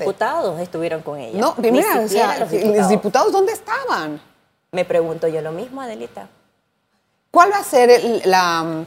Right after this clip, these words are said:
Speaker 2: conducta de el partido ahora con las alianzas? ¿Cuál, qué es lo que se maneja? Yo no sé si usted está muy empapada, acaba de, de tomar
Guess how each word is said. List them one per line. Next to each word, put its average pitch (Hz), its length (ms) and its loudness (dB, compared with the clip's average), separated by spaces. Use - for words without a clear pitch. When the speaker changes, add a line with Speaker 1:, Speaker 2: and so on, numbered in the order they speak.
Speaker 2:
conducta 220 680 2
de 151 460 -2
el 175 200 -4
partido 196 520 -6
ahora 180 360 -2
con 160 120 -6
las 156 200 -10
alianzas? 135 720 -14
¿Cuál, 269 320 2
qué 349 100 -8
es - 80 -10
lo 370 100 -6
que - 120 -12
se 269 160 -6
maneja? 196 480 -6
Yo 202 120 -4
no 220 120 -6
sé 226 120 -4
si 220 120 -8
usted 190 260 -6
está 190 220 -8
muy 202 120 -4
empapada, 202 440 -2
acaba 180 320 -2
de, 170 240 -6
de 185 140 -2
tomar 196 580 -2